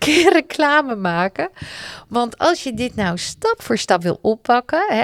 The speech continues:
alles snel en compleet bij elkaar in acht videootjes, dan is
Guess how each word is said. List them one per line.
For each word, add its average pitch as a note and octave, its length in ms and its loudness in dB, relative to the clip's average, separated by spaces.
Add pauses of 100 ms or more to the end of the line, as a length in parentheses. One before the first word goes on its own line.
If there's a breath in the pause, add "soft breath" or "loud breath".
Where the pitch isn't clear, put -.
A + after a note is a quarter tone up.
alles A#3+ 380 -4
snel B3 420 2
en F#3+ 300 -4
compleet C#4+ 600 0
bij G#3 100 2
elkaar F3+ 480 -4
in F#3 140 -6
acht - 220 -10
videootjes, C#4+ 760 -6
dan G3 460 0
is A3 400 -6